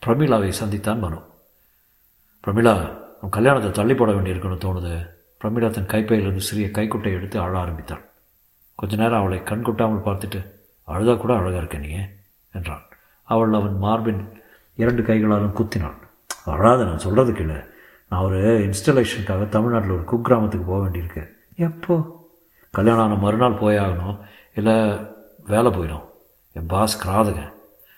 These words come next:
"நானும் வர்றேன். ரா-, ராவன் போகணுமெல்லாம் சொர்க்கம் and all that," என்றான். "Impossible." "நான் கிராமத்துக்கு வந்து உனக்கு சமைச்சு போட மாட்டேனா?" "உனக்கு சமைக்க தெரியுமா?" "My God." "ஆம்லெட் டோஸ்ட் பண்ணுவேன்."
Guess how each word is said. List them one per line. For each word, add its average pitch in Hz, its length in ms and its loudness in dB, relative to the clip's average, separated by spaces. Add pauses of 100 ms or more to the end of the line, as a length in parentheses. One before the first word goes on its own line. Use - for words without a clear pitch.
(100)
"நானும் 175 340 2
வர்றேன். 143 420 0
ரா-, 147 280 2
ராவன் 151 320 4
போகணுமெல்லாம் 156 560 2
சொர்க்கம் 156 580 -2 (600)
and 143 160 0
all 135 180 4
that," 135 220 -2 (400)
என்றான். 98 340 -4 (260)
"Impossible." 98 680 0 (480)
"நான் 170 140 2
கிராமத்துக்கு 196 520 2
வந்து 190 180 4
உனக்கு 170 360 0
சமைச்சு 165 200 -4
போட 165 140 4
மாட்டேனா?" 135 680 -6 (580)
"உனக்கு 107 260 2
சமைக்க 147 140 4
தெரியுமா?" 73 500 -2 (200)
"My 87 220 -6 (140)
God." 117 240 4 (800)
"ஆம்லெட் 208 380 4
டோஸ்ட் 190 240 2
பண்ணுவேன்." 139 360 -2